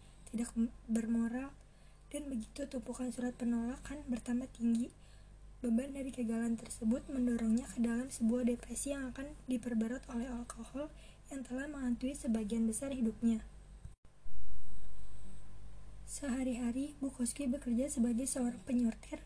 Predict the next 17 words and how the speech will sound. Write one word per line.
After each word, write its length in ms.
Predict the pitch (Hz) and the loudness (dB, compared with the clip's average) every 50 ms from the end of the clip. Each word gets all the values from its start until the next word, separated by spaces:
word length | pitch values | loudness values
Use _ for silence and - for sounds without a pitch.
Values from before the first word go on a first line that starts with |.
| - | -10
di 160 | - 262 269 - | -6 -6 -6 -4
sebuah 320 | - 240 226 254 269 - | 0 0 0 0 0 0
kantor 320 | 254 226 220 220 - - | -2 -2 -2 -2 -4 -14
pos. 240 | - - 233 220 - - - - - - - - - | -8 -6 -6 -6 -6 -12 -18 -18 -18 -18 -18 -12 -2
Ia 240 | 269 247 254 277 302 | 0 0 2 2 0
digaji 560 | 254 233 254 247 226 233 247 233 214 214 277 | 0 0 -2 -2 -2 -4 -4 -4 -4 -4 -4
sangat 320 | 269 - 269 247 240 240 - - | -4 -4 -2 0 -2 -2 -2 -6
rendah, 400 | 262 277 285 277 269 262 247 - - - - - - - - - | -8 -6 -4 -4 -4 -4 -6 -8 -12 -18 -18 -18 -18 -18 -18 -10
dan 160 | - 269 269 254 | -6 -4 0 0
hampir 380 | 226 233 233 - - 302 302 | 0 0 -2 -2 -6 -6 -6
seluruh 340 | - - 262 254 254 247 247 | -4 -4 -2 -2 0 -2 -2
uangnya 460 | 262 240 226 226 220 226 240 262 262 | 0 0 2 4 4 4 4 2 0
dihabiskan 480 | 262 254 240 214 226 - 277 262 254 247 | -2 -2 0 0 -2 -2 -2 -4 -2 -2
untuk 160 | 240 - - | -4 -4 -4
meminum 320 | 262 247 233 233 233 254 269 | 0 2 2 2 2 0 -2
minuman 320 | 254 240 240 240 247 254 | -2 0 0 0 0 -2
keras. 480 | - - - 226 226 214 - - - | -6 -10 -6 -4 -4 -4 -4 -6 -10